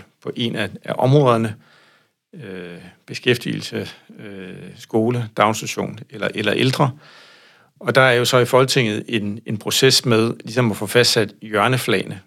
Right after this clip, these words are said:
altså, øh, hvad er begrænsningen for, for friheden, ikke? Og, og det, der er mit indtryk, øh, det er, at, øh, at, at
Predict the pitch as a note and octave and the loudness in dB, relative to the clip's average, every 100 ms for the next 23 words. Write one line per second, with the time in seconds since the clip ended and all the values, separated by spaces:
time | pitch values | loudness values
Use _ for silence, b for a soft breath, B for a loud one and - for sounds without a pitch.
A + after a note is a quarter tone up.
0 | _ - G2 G#2 E3+ _ - A2 G2 F#2+ | _ -6 -4 -4 -6 _ -12 -6 -6 -6
1 | - - G2 A2+ A2 A2 - D3 C#3 A2+ | -10 -16 -2 2 2 0 0 -2 -2 -6
2 | G2 G#2 - A#2 G2 G2 - - A2 - | -6 -8 -4 -2 -2 -4 -12 -10 -8 -2
3 | A2+ A#2 A2 C3+ D#3 _ b b b b | 0 0 -2 -4 -4 _ b b b b
4 | b b b _ _ - A2+ G#2+ _ A#2 | b b b _ _ 2 2 2 _ 0
5 | A2 - - C#3 C3+ A#2+ A#2 A#2 B2+ - | 0 0 4 6 6 4 2 2 2 2
6 | A2+ - G#2+ - - D3+ G#2+ G2 G2 F#2+ | 2 0 -18 -20 -20 -14 -8 -4 -4 -6
7 | F#2 - - - - _ - _ _ _ | -8 -12 -16 -20 -20 _ -20 _ _ _
8 | - A#2 A2 A#2 A#2 b b b b b | 0 2 4 2 -2 b b b b b
9 | _ _ - A#2 G2 A2+ G#2 G2 G2 F#2+ | _ _ -2 -2 0 0 0 2 0 -4
10 | - _ _ _ _ _ - A#2+ - C3+ | -12 _ _ _ _ _ -4 -4 -6 -8